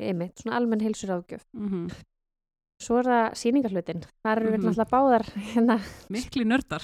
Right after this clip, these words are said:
Speaker 1: <laughs> miklir nördar og spilum stóran þátt.
Speaker 2: Hva-, hvað er í boði þar?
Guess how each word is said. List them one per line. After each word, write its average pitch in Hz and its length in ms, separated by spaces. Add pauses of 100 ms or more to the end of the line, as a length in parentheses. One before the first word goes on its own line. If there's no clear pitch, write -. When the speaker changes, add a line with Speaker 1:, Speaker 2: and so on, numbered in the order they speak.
Speaker 1:
<laughs> - 80
miklir 233 400
nördar 247 240
og 214 80
spilum 208 340
stóran 247 460
þátt. 240 180
Speaker 2:
Hva-, 240 380 (100)
hvað 262 260
er 247 80
í - 40
boði 226 220
þar? 160 280